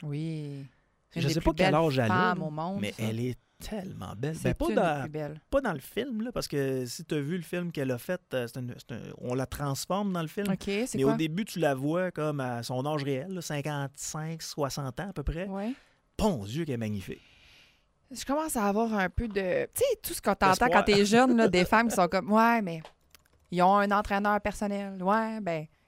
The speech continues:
Speaker 1: ils ont l'argent pour ci, ils ont l'argent pour ça. »
Speaker 2: Son
Speaker 1: Demi
Speaker 2: film,
Speaker 1: Moore.
Speaker 2: c'est The Substance.
Speaker 1: OK. Demi Moore, c'est une beauté naturelle depuis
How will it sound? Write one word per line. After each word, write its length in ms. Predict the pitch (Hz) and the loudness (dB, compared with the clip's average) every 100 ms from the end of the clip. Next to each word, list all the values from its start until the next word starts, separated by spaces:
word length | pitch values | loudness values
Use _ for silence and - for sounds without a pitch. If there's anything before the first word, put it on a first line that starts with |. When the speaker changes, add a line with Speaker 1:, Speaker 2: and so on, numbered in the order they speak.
| - | 0
Speaker 1:
ils 80 | |
ont 40 | 180 | 4
l'argent 300 | 185 190 220 | 4 2 -4
pour 160 | 214 208 | -6 -12
ci, 220 | - 220 | -8 -6
ils 60 | 220 | 0
ont 60 | |
l'argent 320 | 196 185 185 208 | 0 0 -2 -10
pour 180 | 214 | -12
ça. » 260 | - 208 208 - _ - - | -14 -10 -10 -14 _ -20 0
Speaker 2:
Son 60 | 208 | 6
Speaker 1:
Demi 100 | 208 | 8
Speaker 2:
film, 60 | 240 | 10
Speaker 1:
Moore. 120 | 320 277 | 12 12
Speaker 2:
c'est 140 | 156 127 | 8 2
The 140 | 151 | 2
Substance. 680 | 165 - - 175 151 - - | 2 -2 -2 -4 -4 -8 -8
Speaker 1:
OK. 240 | 185 185 - _ _ _ | -6 -6 -8 _ _ _
Demi 280 | 180 214 226 | -2 2 4
Moore, 240 | 233 262 294 | 6 6 6
c'est 160 | - | 2
une 80 | 196 | 0
beauté 440 | 185 185 220 226 - _ | 0 0 -2 -2 -6 _
naturelle 920 | 190 208 202 - 202 190 208 196 175 160 | -2 2 2 -2 -4 0 0 0 -2 -2
depuis 640 | 175 - - 190 190 | -4 -4 -8 -6 -8